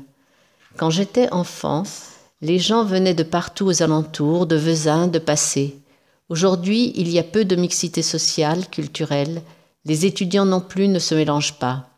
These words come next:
Il est sans doute plus difficile aujourd'hui pour les jeunes de se construire. Alors, Fred Ben Bergout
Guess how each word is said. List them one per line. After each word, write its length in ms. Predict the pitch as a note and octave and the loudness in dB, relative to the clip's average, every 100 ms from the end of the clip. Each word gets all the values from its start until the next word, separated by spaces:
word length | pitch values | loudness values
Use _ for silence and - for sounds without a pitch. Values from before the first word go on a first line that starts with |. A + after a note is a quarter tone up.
| _ _ _ _ _ _ _ - - | _ _ _ _ _ _ _ -20 -6
Il 120 | D#3 | 0
est 60 | E3 | 2
sans 180 | - G3 | 2 2
doute 240 | G#3+ A#3+ | 2 0
plus 140 | - F3+ | -4 -2
difficile 560 | F3 - F3 - G3 | -2 -2 -2 0 0
aujourd'hui 480 | D3+ D#3+ D3 E3 G3+ | 2 2 0 0 -2
pour 160 | G3+ C#3+ | 0 0
les 140 | D3 | 2
jeunes 340 | C#3+ F3+ F3 | 2 2 2
de 80 | D#3 | 0
se 140 | C#3 - | -2 -4
construire. 680 | D3+ C#3+ - - C3+ C#3 - _ _ _ _ _ - | -2 -4 -4 -4 -4 -4 -10 _ _ _ _ _ -6
Alors, 460 | D#3 F3 G3+ G#3 - - _ | 0 2 2 -2 -10 -20 _
Fred 380 | - - F#3 F3 | -14 -2 0 2
Ben 180 | F3 E3 | 0 0
Bergout 580 | E3 D#3+ F3 A#3+ - | -2 0 0 0 -2